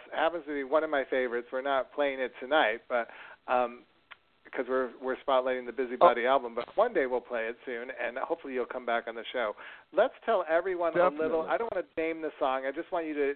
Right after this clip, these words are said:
Speaker 1: describe the experience, and we'll see if some of our fans could tell what it is before you mention the name of the song. So tell us a little bit
Speaker 2: <laughs>
Speaker 1: about how this happened. This is such a magical moment in Luther's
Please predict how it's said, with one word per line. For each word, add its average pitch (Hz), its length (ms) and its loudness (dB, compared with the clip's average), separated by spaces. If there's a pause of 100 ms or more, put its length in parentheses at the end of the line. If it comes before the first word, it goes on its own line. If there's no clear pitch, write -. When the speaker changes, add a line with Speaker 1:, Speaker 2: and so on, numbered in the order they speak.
(100)
Speaker 1:
describe 160 640 4
the 147 100 -2
experience, 135 800 0
and 127 140 -4
we'll 127 200 -2
see 139 120 -4
if 127 180 -2
some 131 140 -2
of 123 120 -2
our 117 140 2
fans 120 520 -2 (420)
could - 200 -4
tell 127 180 2
what 123 120 2
it 120 120 -4
is 120 220 -2
before 123 520 -4
you 131 200 -8
mention 123 440 -6
the 120 80 -8
name 120 220 -6
of 113 60 -10
the 113 160 -6
song. 104 300 -2 (380)
So 143 100 4
tell 208 200 6
us 220 140 4
a - 100 0
little 175 200 4
bit 151 200 2
Speaker 2:
<laughs> 135 80 2
Speaker 1:
about 127 360 4 (360)
how 160 200 6
this 151 220 -2
happened. 120 440 0
This 127 160 -12
is 135 100 -18
such 147 160 -6
a 139 60 -2
magical 131 520 -4
moment 123 460 -8
in 120 100 -16
Luther's 117 320 -10